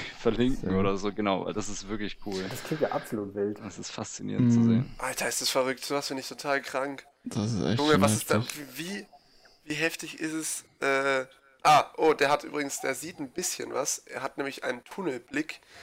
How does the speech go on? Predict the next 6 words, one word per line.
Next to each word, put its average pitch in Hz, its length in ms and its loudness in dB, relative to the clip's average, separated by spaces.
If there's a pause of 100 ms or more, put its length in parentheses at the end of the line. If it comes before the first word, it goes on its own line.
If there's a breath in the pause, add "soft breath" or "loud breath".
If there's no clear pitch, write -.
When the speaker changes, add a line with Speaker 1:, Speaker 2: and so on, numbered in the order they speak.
(300 loud breath)
Speaker 4:
der 135 100 -2
dem 131 180 -4
Durchmesser 143 540 -2
einer 127 180 -2
Klopapierrolle 110 720 -10
entspricht. - 640 -12